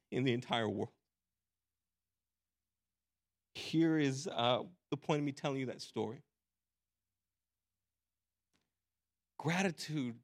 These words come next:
changes us. It cha-, it fundamentally changes us. It shapes us. Gratitude helps us see what's valuable in life and motivates us to pursue it and to pursue it more.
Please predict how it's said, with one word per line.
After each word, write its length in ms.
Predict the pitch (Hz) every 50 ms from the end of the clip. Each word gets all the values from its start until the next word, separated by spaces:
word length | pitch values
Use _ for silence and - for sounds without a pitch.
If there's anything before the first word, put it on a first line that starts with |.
| _ -
changes 540 | - - - 139 139 131 117 101 104 101
us. 140 | 120 123 - - _ _ _ _ _ _ _ _ _ _ _ _ _ _ _ _ _ _ _ _ _ -
It 180 | 147 147 - -
cha-, 380 | - - - - - 160 151 -
it 180 | 151 160 156
fundamentally 720 | - - - 185 190 175 170 160 156 151 147 143 127 113 -
changes 540 | - - - - - 147 135 127 117 - 127
us. 280 | - - _ - - - _ _ _ _ _ _ _ _ _ _ -
It 120 | - 120 -
shapes 500 | - - - - 170 160 170 147 - -
us. 120 | 123 107 -
Gratitude 720 | 120 135 151 175 190 190 170 - - 170 147 139 131 139 - - - - - - - -
helps 360 | - 165 190 196 - - - 190
us 100 | 170 -
see 280 | - - - 214 214
what's 220 | 208 202 190 147 -
valuable 640 | 131 120 151 165 170 196 202 208 208 180 180 190
in 100 | 180 165 160
life 320 | 160 170 175 175 170 - -
and 200 | - 135 135 131
motivates 680 | 131 139 147 165 190 202 196 175 151 151 131 - - 135
us 320 | 117 113 - - - - _ _ _ _ _ _ -
to 60 | 143
pursue 560 | - - - 143 127 - - - 185 190 180
it 140 | 131 107 - _ _ _ _
and 100 | - 127
to 80 | 117 -
pursue 400 | - - 127 - - - 196 190
it 60 | 175
more. 440 | 143 131 135 135 147 151 143 123 120